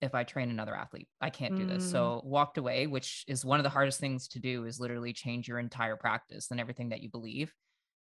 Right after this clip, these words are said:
Speaker 1: Um, but I did, and then started applying C B T as just, like, "This is gonna help you stick to your chicken plan,"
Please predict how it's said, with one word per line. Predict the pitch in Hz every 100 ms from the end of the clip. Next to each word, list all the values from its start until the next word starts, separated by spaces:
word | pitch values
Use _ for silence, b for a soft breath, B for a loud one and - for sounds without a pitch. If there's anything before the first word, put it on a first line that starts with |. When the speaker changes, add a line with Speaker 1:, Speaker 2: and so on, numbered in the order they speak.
| _ -
Speaker 1:
Um, | 131 123 - - - - -
but | 131
I |
did, | 131 175 151 -
and | 139
then | 131
started | 127 135 127
applying | - 131 123
C | - 131
B | 123
T | 117 175 143
as | 120 117 -
just, | 117 - 113
like, | - _
"This | 175 190
is | 160
gonna | 123
help | 127 127 143
you | 143
stick | - -
to | -
your | 170
chicken | 180 277 247 113
plan," | - - 135